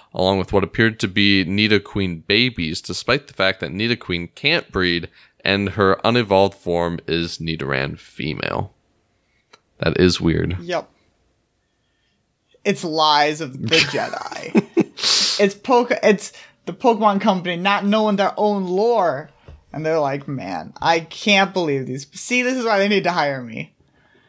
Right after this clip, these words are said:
Speaker 2: Um, 'cause I got all that knowledge. Yep. Okay. So we're gonna go to Pokedex again, just what you guys were all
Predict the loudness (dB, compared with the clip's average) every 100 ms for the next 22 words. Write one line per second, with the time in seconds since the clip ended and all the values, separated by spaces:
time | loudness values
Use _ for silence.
0 | _ -20 _ _ _ -2 0 0 -4 -12
1 | -10 -6 -6 -2 0 2 4 4 4 2
2 | 0 -2 -4 -2 -2 -6 -12 -14 -16 _
3 | _ _ -8 -6 -8 -8 _ _ _ _
4 | _ _ _ _ _ _ _ _ _ _
5 | _ _ _ _ _ -6 2 2 2 2
6 | 2 4 4 2 2 4 6 6 4 0
7 | 0 2 4 4 2 2 0 0 0 -4
8 | -4 -4 -2 -2 -2 -2 -2 -2 -4 -10